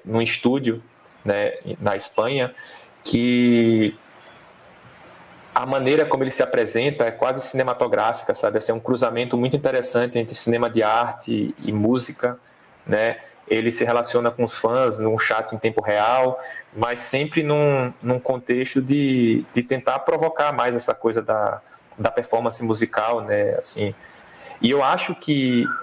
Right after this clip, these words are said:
esse formato, se ele bem trabalhado, ele coloca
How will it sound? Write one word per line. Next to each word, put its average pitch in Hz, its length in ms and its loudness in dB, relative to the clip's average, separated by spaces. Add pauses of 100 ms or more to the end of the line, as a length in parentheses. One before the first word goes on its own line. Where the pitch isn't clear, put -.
(280)
esse 170 240 0
formato, 120 680 -2
se - 140 -2
ele 123 120 -2
bem 127 220 -2
trabalhado, 113 920 0
ele 117 160 2
coloca 151 680 0